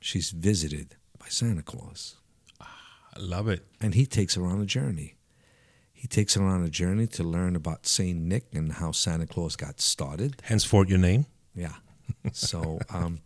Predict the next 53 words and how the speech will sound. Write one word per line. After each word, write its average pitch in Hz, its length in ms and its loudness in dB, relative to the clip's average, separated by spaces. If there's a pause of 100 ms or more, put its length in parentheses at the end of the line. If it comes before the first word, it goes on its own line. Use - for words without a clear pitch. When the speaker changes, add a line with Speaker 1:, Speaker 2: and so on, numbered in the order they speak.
(840)
Speaker 1:
it's - 240 -4
not 127 160 4
a 117 40 4
book 101 340 -2
about 95 420 0
not 101 500 4
believing 90 380 0
in 82 80 -4
Santa 85 280 0
Claus. 82 280 -6
It 82 100 -4
is 78 120 -4
a 73 40 -10
book 82 220 -8
about 71 260 -8
believing 76 600 -4
in 67 100 -10
Santa 82 340 0
Claus 82 400 -6
and 76 140 -6
the 73 60 -6
love 85 280 2
that 87 140 -2
he 82 100 -2
spreads 73 440 -4
every 76 200 -4
year. 69 240 -10 (440)
Speaker 2:
And 147 100 -2
you 139 60 6
notice 131 260 6
what 107 100 8
I'm 95 60 10
wearing 95 180 10
in 87 60 12
my 85 100 10
hat, 85 220 6
right? 85 300 6
Right - 180 -2
Speaker 1:
Yeah, 107 340 8 (160)
Speaker 2:
now. 85 60 -2
Speaker 1:
love. 104 500 8
Speaker 2:
Love, 101 220 6
Speaker 1:
Dot. 113 100 10
Speaker 2:
period. 95 280 10 (200)
Speaker 1:
Yeah, 113 240 0
Speaker 2:
Yeah, 107 180 8
love, 110 260 8
Speaker 1:
period. 117 340 10
Speaker 2:
period. - 40 -10
Love, 92 180 0
period. 98 340 4 (1120)
Speaker 1:
Yeah. - 100 -14
Yeah. 82 60 -14